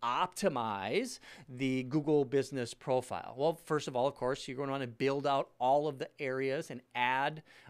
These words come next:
uh, content in all the areas that you can. You wanna make sure that you're updating with new, fresh images all the time. Uh, that is something that is gonna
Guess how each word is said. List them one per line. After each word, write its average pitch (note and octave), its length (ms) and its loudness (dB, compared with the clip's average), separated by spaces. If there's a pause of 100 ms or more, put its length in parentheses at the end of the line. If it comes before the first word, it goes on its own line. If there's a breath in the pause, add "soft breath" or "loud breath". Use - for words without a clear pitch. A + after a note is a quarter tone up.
uh, A#2+ 160 -2
content C#3 560 -6
in C3 140 -8
all C3 120 -6
the B2 160 -6
areas A#2+ 340 -4
that - 140 -8
you F3 140 -6
can. B2 320 -8
You D3+ 80 -10
wanna A#2 140 -6
make A#2 160 -4
sure C3+ 160 -8
that A#2 100 -4
you're C#3 220 -12
updating B2+ 420 -4
with A#2+ 220 -8 (180 loud breath)
new, C#3+ 300 -4
fresh C#3+ 420 -4
images C#3+ 480 -4
all A2+ 240 -2
the A#2 80 -8
time. F#3 480 -4 (340 loud breath)
Uh, A#2 220 0
that C3 260 0
is C3 220 -2
something C3+ 340 -6
that B2+ 140 -2
is C3 140 -8
gonna C#3+ 180 -6